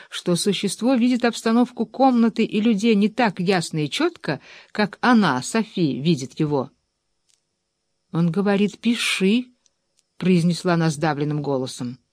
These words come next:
Миссис Папагай в тревоге взглянула на нее и поняла, что ей больно. "Кто будет писать?" торопливо спросила она.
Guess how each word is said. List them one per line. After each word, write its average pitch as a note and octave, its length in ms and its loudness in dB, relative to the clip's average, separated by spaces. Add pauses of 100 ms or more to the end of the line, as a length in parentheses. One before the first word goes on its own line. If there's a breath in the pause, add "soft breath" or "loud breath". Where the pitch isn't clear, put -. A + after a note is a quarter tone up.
(140)
Миссис A3+ 440 4
Папагай G#3 500 2
в - 80 -6
тревоге F#3 480 4
взглянула F3+ 520 4
на A3 100 4
нее A#3 340 6
и F#3 160 -2
поняла, E3+ 640 2
что E3+ 220 -2
ей D#3+ 220 2
больно. C#3+ 600 -2 (840)
"Кто - 240 0
будет G3+ 240 0
писать?" G3+ 600 -2
торопливо G3 400 0
спросила E3+ 540 -2
она. E3 280 -2